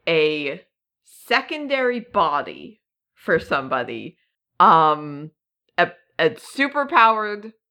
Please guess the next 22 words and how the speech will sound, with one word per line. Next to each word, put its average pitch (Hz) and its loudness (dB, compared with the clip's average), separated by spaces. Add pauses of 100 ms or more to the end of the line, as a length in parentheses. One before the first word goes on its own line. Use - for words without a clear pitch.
(160)
second 214 -2
body, 104 -4 (400)
and 151 -10
store 247 4
it 262 2 (500)
in 165 2
a 151 2
sort 156 2
of, 143 -6
like, 139 -2 (400)
hammer 240 2
space 208 -2 (460)
kind 190 2
of, 165 -2 (460)
you 190 -6
know, 156 0 (440)
the - -8
extra 208 -2
dimensional 170 -4 (500)
thing, 147 0 (460)
uh, 147 4 (500)
and 165 2